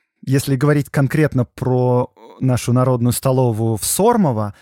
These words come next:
то во время революции тысяча девятьсот пятого года она даже стала штабом протестов и была сожжена тогда дотла войсками. Но это будет позже.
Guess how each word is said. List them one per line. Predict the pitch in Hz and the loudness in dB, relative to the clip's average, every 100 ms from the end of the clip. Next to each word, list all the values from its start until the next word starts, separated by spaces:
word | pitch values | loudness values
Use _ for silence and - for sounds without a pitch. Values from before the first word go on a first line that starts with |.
| _ | _
то | - 131 | -2 0
во | 143 | 0
время | 160 143 | 2 4
революции | 143 147 151 135 | 2 2 0 -4
тысяча | 151 | -4
девятьсот | 139 - 147 | -4 -4 -2
пятого | 151 131 131 131 | -2 -2 -2 0
года | 190 190 | 2 2
она | 127 143 | 2 0
даже | 139 123 | 0 -2
стала | - 143 139 | -2 -2 -2
штабом | - - 170 170 131 110 | -4 -2 0 2 0 -2
протестов | 104 107 - 247 - - | -4 -4 -2 -2 -2 -4
и | 123 | -2
была | 131 160 156 | 0 2 0
сожжена | - 165 131 127 131 143 160 | -2 -2 -2 0 -2 -2 -2
тогда | 131 120 135 | -4 -2 -2
дотла | 123 117 127 | -2 -2 -2
войсками. | 117 117 - 95 | -2 -4 -6 -4
Но | 101 127 | -2 -2
это | 127 | -2
будет | 120 135 - | -2 -4 0
позже. | 285 262 165 | 0 2 0